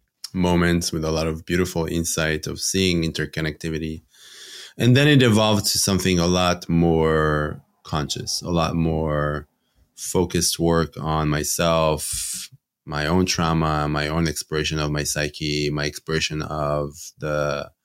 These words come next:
numinous, as you invited before, um, interaction with, um,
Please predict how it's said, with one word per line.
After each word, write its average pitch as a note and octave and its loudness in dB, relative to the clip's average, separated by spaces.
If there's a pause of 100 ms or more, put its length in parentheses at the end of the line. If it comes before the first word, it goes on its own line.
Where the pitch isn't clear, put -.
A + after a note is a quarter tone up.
(420)
numinous, F2+ 4
as D2 -4
you D2+ 0 (160)
invited D2+ -2
before, D2+ -2 (540)
um, C#2+ -2
interaction E2 0
with, D#2 -2 (600)
um, D2 -4